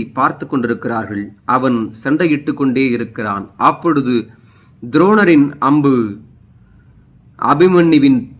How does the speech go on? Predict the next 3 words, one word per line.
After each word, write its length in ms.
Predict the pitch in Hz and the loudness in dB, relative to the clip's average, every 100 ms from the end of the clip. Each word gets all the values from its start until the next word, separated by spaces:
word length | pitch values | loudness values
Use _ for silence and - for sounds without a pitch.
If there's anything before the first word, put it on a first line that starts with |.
| - - | -14 0
தேர்கொடியை 760 | 156 202 175 - 160 160 151 135 | 2 2 0 0 2 4 4 2
கிழித்தது. 580 | - 139 139 139 123 101 - - - - - - _ _ _ _ _ _ _ - | 2 0 0 -2 -6 -8 -16 -20 -20 -20 -20 -20 _ _ _ _ _ _ _ -2
துரியோதனின் 760 | 156 180 208 214 202 190 175 | 2 4 4 4 4 4 2